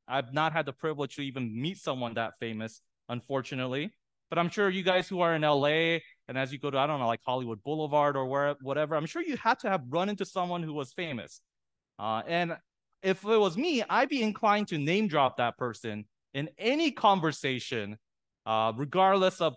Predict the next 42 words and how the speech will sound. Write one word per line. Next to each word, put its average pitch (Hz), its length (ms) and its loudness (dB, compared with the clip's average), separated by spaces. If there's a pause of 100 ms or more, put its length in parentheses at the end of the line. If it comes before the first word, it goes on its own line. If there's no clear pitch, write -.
whatever 156 400 2
the 147 80 -4
conversation 127 600 -2
is. 143 140 -4
The 117 60 -6
conversation 135 640 -4
could 123 100 -10
be 120 100 -6
about, 120 380 0
"Oh, 135 120 2
where 123 140 -4
should 131 140 -8
we 123 80 -8
go 123 140 -6
for 110 160 -6
lunch?" 160 500 2 (340)
And 113 80 -6
I 117 80 0
can 127 140 -6
be 120 120 -2
like, 117 260 2
if 117 100 0
I 156 100 6
m-, 131 140 -4 (120)
met 120 520 -2
LeBron 127 500 2
James, 151 340 -2
I 127 40 0
would 127 100 -2
have 117 80 -6
been 120 140 -4
like, 113 180 0
"Hey, 151 120 -4
you 120 160 -6
know 143 120 -4
who 139 160 -4
likes 120 300 -2
lunch? 120 400 -4 (320)
LeBron 117 320 -2
James," 190 480 0 (920)
right? 131 260 -4 (840)
And 175 160 0